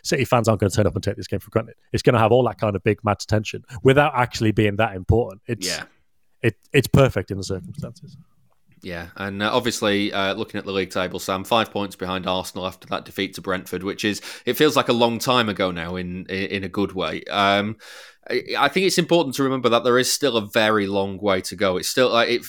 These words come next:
Speaker 2: it, we keep talking about the halfway point of the season. We've actually got about two-thirds of the season to go. Um,
Speaker 1: Yeah, yeah.
Speaker 2: So it's, it, it's like, it's, it's very easy to kinda get,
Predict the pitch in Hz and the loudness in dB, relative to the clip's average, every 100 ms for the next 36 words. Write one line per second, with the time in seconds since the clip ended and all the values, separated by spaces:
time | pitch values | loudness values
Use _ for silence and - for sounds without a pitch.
0 | - 127 120 131 - 143 139 135 107 - | -4 -4 -2 -2 -2 -4 -2 0 0 -2
1 | 101 104 95 110 107 - 101 87 90 - | 0 0 0 0 0 0 -4 -4 -8 -8
2 | 85 90 107 147 - 196 151 - - 135 | -10 -6 -2 0 0 -2 0 0 0 -4
3 | 117 131 143 143 117 101 - 101 92 95 | 0 2 4 2 -2 -8 -4 -4 -4 -8
4 | - 90 101 82 - - - _ - 98 | -10 -2 -2 -2 -10 -20 -20 _ -2 0
5 | 98 101 101 104 135 123 92 90 _ - | 2 2 0 -4 -4 -4 -6 -10 _ -2
6 | 117 120 101 - 127 120 120 117 - 113 | 2 2 2 -2 -4 -2 -2 -2 -4 -4
7 | 110 - 117 107 147 131 131 123 107 101 | -4 -6 -8 0 4 4 4 0 -4 -2
8 | 101 98 90 98 87 | 0 0 0 -2 -2